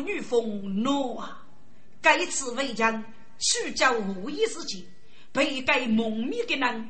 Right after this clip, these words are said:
一记打落八千哦，还等个人间虎扑师傅才得平安，否则为人性命难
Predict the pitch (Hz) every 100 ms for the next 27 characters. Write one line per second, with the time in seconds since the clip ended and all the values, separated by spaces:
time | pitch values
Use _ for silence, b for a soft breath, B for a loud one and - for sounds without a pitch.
0 | - 294 247 - 269 233 - 403 415 427
1 | 311 196 - - 208 202 208 165 160 -
2 | - B B B 311 370 370 247 240 262
3 | 233 214 180 202 - 320 233 - 466 466
4 | - 453 415 277 - 226 220 - - 214
5 | 302 285 208 226 226 202 160 - 175 -
6 | b b b - 392 349 254 233 - B
7 | B 254 277 214 247 233 - 403 240 233
8 | 220 196 185 190